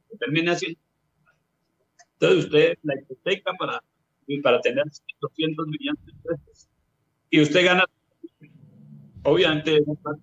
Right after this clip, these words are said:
tiene que recuperarla. De manera que el problema de la, que la política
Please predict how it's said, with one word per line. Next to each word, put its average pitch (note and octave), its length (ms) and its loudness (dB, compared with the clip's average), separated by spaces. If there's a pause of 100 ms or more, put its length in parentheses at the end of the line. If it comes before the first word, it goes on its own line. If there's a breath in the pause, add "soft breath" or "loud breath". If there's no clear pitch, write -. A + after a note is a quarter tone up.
(120)
tiene D3+ 240 0
que - 120 -16
recuperarla. - 720 -8 (1120)
De C3+ 120 0
manera C#3 360 -2
que D#3+ 100 -8
el - 640 -14
problema D3 420 -2
de - 80 -4
la, - 100 -12 (500)
que - 80 2
la - 100 2
política - 480 0